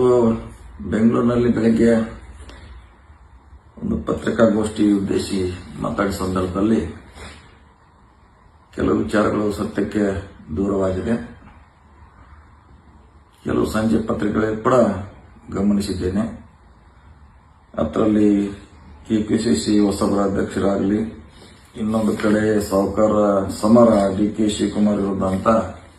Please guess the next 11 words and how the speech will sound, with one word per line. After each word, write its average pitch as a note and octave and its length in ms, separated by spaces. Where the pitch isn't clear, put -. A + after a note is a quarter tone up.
ಇವತ್ತು G2 300
ಸಂಜೆಗೆ G2 400
ಬಂದಿದೆ. F#2 340
ಬಹುಶಃ G2+ 340
ನಾಳಿನ G2+ 400
ಪತ್ರಿಕೆಯಲ್ಲಿ G#2 600
ಯಾವ F#2+ 160
ರೀತಿ G2 300
ಟಿಪ್ಪಣಿಗಳೇ - 560
ಬರ್ತಾ - 220
ಗೊತ್ತಿಲ್ಲ - 340